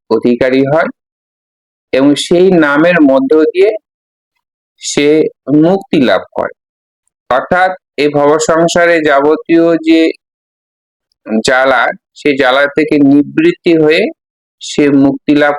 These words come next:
করে, অর্থাৎ মুখ্যের দুয়ারে অবস্থান করে এবং সে পরম আনন্দ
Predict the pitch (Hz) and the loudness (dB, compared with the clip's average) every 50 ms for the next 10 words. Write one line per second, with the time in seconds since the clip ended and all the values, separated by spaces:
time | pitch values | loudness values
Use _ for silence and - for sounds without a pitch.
0 | - - 156 156 170 180 160 139 - - 151 139 139 - _ _ _ _ _ _ | -4 -2 -2 0 0 0 0 -2 -2 -2 -2 -2 -2 -4 _ _ _ _ _ _
1 | _ _ _ _ - - 131 135 139 151 156 156 156 - 196 180 165 151 147 143 | _ _ _ _ -14 -4 0 2 2 2 0 -2 -4 -2 -2 -2 -2 0 0 0
2 | 143 139 143 170 202 269 339 _ _ _ _ _ _ _ _ _ _ _ _ _ | 0 0 0 -2 -4 -6 -8 _ _ _ _ _ _ _ _ _ _ _ _ _
3 | _ _ _ _ _ _ _ _ _ _ _ _ _ - 87 147 160 170 165 - | _ _ _ _ _ _ _ _ _ _ _ _ _ -4 -2 0 0 0 0 0
4 | 160 135 117 110 - - - - - - _ _ _ _ _ _ _ _ _ _ | -2 -2 -2 -2 -2 -4 -4 -4 -6 -12 _ _ _ _ _ _ _ _ _ _
5 | _ _ _ _ _ _ _ _ _ - 135 147 151 156 160 160 156 160 156 156 | _ _ _ _ _ _ _ _ _ -4 -2 0 2 2 2 2 0 0 0 -2
6 | 160 - _ _ _ _ _ _ _ _ _ _ _ _ _ _ _ - - - | -4 -8 _ _ _ _ _ _ _ _ _ _ _ _ _ _ _ -14 -12 -8
7 | - - 175 175 180 196 208 202 - _ - - 156 156 156 160 170 180 196 214 | -4 -2 0 2 2 2 2 0 -2 _ -2 0 0 2 2 2 2 0 0 -2
8 | 208 - _ _ _ - 120 120 127 139 143 156 170 180 180 170 | -4 -6 _ _ _ -8 -4 -2 0 0 0 0 2 0 2 2